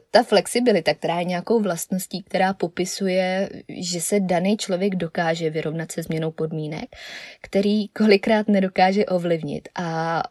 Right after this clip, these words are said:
o, o který dokáže přemýšlet v novým a kreativním slova smyslu,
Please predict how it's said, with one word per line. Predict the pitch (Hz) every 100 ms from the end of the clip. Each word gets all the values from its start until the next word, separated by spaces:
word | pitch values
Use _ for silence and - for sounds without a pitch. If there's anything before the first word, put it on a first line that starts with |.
| -
o, | - -
o |
který | - 175 175 196
dokáže | 190 185 185 185 190
přemýšlet | 196 196 190 190 - 190
v | 180
novým | 180 170 170 175 -
a |
kreativním | 208 185 165 165 185 180
slova | 196 185 180
smyslu, | 240 - 180 - -